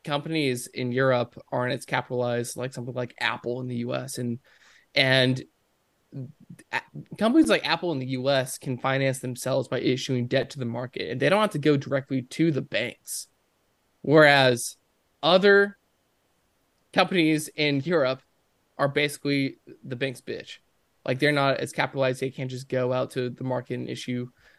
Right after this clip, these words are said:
more corporate bonds. And so it, it just kinda goes to show how robust of the creation of private capital in the American economy is compared to the rest of the world.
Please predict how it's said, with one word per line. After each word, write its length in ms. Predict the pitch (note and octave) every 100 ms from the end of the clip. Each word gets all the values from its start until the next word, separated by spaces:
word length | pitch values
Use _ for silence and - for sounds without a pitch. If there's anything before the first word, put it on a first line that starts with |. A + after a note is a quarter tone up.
| _
more 320 | B2 C3+ C3
corporate 340 | A#2+ C3 B2+ B2+
bonds. 520 | B2+ B2+ A#2+ A2+ - _ _ _ -
And 220 | A#2+ A#2+
so 520 | - C3+ B2+ A#2+ B2 _ _ _ _ _
it, 300 | D3+ D#3 B2+
it 160 | D3 C#3+
just 160 | C3+
kinda 160 | D3+ C3+
goes 200 | C3+ C3+
to 60 |
show 300 | C#3 C#3 C3
how 420 | B2+ B2+ B2+ B2 - _ _ _
robust 640 | C3+ C3+ B2 B2+ B2 - - -
of 360 | B2 B2+ B2 C3+ -
the 240 | - B2+ A#2+
creation 280 | - B2+ B2+
of 60 |
private 240 | B2+ C3 B2+
capital 400 | C3 - B2 B2
in 60 |
the 240 | B2 B2 B2
American 340 | C3 B2+ -
economy 400 | - C#3+ C3 A#2+
is 100 | A#2+
compared 320 | - B2+ A#2+
to 140 | A#2+ B2
the 120 | A#2
rest 180 | B2+ -
of 40 |
the 80 | -
world. 400 | C3 C3 -